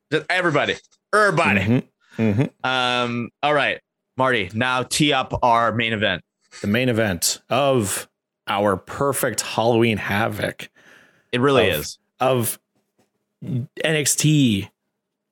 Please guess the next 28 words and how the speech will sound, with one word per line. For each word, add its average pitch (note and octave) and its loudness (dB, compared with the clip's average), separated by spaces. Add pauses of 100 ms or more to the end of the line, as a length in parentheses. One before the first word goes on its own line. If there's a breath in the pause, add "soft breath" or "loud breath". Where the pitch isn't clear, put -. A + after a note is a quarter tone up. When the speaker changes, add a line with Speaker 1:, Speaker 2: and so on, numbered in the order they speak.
(120)
Speaker 2:
old C#3 4
and A2+ 4
new, G#2 2 (920)
is A#2+ 2 (100)
the A2+ 2 (640 loud breath)
Armageddon B2+ 2
Hell C3 0
in B2+ 4
a G#2 0
Cell G2 0 (1500)
six-man G2+ 0 (1040)
match G2 -2
for B2 2
the B2 2
N A2+ 0
X G#2+ -2
T A2+ 0
Championship, G#2+ -2 (360)
and G2 -4
you F#2+ 0
have G2 -2
current G#2 -2
N F#2+ 0
X F#2+ -2
T G2+ -2
Champion F#2+ -2
Tommaso F2+ -2
Ciampa. E2+ -4